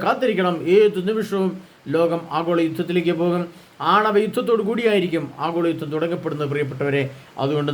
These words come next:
നമുക്ക് സദാ ജാഗ്രതയായിരിക്കാം. അത് മത്തായിയുടെ സുവിശേഷത്തിൽ പറയുന്നത്, ആ, മത്തായിയുടെ സുവിശേഷം ഇരുപത്തിനാലാം അധ്യായം പതിനഞ്ചാം തിരുവചനത്തിൽ പറയും,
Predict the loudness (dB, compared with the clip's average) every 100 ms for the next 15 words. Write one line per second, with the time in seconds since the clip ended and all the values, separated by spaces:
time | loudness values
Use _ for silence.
0 | 0 0 0 0 -2 -4 -2 0 2 2
1 | 2 2 2 2 2 0 -4 -20 -20 -12
2 | -4 -2 0 2 4 4 2 -2 -2 -4
3 | -2 -2 0 0 0 -2 -6 -20 -20 -6
4 | 0 2 2 0 -2 -6 -18 -20 -10 0
5 | 2 4 2 0 0 2 4 4 4 2
6 | 2 0 0 2 0 -4 -14 _ _ _
7 | _ _ -20 -20 -20 -20 -18 -14 -12 -4
8 | 0 4 4 4 4 4 2 2 0 -2